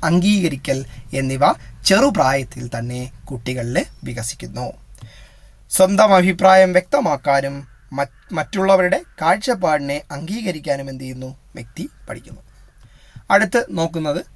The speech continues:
നമ്മുടെ മാധ്യമമാണ്. അറിയാലോ, മാധ്യമങ്ങൾ വ്യക്തിയുടെ മനസ്സിനെ സ്വാധീനിക്കുന്നതായി ശാസ്ത്രം വെളിപ്പെടുത്തുന്നു. ഇപ്പോഴാണെങ്കിൽ എന്താണ്, ഇപ്പോൾ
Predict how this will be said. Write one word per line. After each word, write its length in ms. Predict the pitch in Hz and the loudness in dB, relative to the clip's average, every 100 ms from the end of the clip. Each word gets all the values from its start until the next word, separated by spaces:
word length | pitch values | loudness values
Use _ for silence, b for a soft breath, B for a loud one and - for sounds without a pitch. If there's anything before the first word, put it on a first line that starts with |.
| - | -10
നമ്മുടെ 280 | 143 135 - - - | -6 -6 -8 -12 -2
മാധ്യമമാണ്. 680 | 151 156 - 165 135 110 104 - | 0 0 -2 -6 -6 -10 -14 -2
അറിയാലോ, 420 | 196 180 147 156 - - b b b | 4 4 2 -2 -8 -20 b b b
മാധ്യമങ്ങൾ 640 | 190 208 208 220 190 175 170 - 160 | 4 4 4 2 4 2 0 -4 -10
വ്യക്തിയുടെ 460 | 156 - 185 180 | -10 -4 2 2
മനസ്സിനെ 440 | 175 160 156 160 156 | 2 0 -4 -6 -6
സ്വാധീനിക്കുന്നതായി 1200 | - 147 151 170 180 180 185 180 165 131 131 165 - | -2 2 2 0 -6 -6 -4 -2 -2 -2 -4 -12 -12
ശാസ്ത്രം 520 | - 139 123 143 254 - | -6 -4 -4 -8 -8 -6
വെളിപ്പെടുത്തുന്നു. 500 | - 180 160 123 117 113 - | 0 0 0 -4 -8 -14 -8
ഇപ്പോഴാണെങ്കിൽ 520 | 160 175 175 175 175 | 0 4 6 4 2
എന്താണ്, 320 | 175 165 151 160 - | 2 2 -2 -4 -12
ഇപ്പോൾ 240 | 151 202 | -4 -4